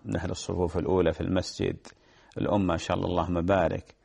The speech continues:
وتطلع أحد البنات تقول له: "أنا ما أبغى الحجاب، أنا ما أبغى كذا"، والأب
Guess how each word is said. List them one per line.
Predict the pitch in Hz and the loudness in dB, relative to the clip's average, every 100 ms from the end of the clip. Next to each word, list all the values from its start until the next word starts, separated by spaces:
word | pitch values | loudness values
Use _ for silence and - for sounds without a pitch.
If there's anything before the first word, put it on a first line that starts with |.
| _ _ | _ _
وتطلع | - 110 - - 107 90 | -8 -4 -2 0 0 0
أحد | 87 113 | -2 -2
البنات | 92 82 87 117 120 | -2 0 0 0 -2
تقول | - - 87 | -4 -2 0
له: | 85 | 0
"أنا | 85 85 - - | 0 -2 -4 -2
ما | 92 85 | 0 0
أبغى | 85 82 | 0 -2
الحجاب، | - 90 107 127 - _ - _ - | -2 0 2 0 -4 _ -20 _ -8
أنا | 87 | -4
ما | 87 87 76 | 0 0 0
أبغى | - 80 | 0 0
كذا"، | - 117 127 147 _ _ _ _ - | 2 2 2 -4 _ _ _ _ -2
والأب | 101 98 - 143 143 | 0 2 4 2 0